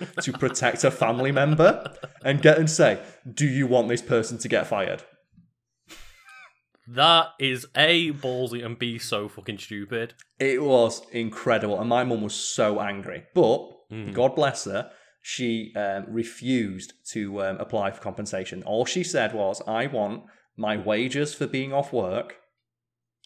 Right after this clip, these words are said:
Speaker 1: and I want an apology from the,
Speaker 2: Mm.
Speaker 1: from the person who's doing all this and put, besmirching my name."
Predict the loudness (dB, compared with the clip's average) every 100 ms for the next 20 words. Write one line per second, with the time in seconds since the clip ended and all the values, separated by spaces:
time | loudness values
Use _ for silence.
0 | _ -4 -2 -2 -2 -4 -6 -6 -6 -4
1 | -6 -10 -12 _ _ _ _ -12 -8 -6
2 | -6 -8 -8 -8 -8 -4 -4 -2 -6 -6
3 | -8 -8 -6 -4 -6 -6 -8 -6 -6 -6
4 | -6 -6 -6 -6 -6 -6 -6 -4 -6 -6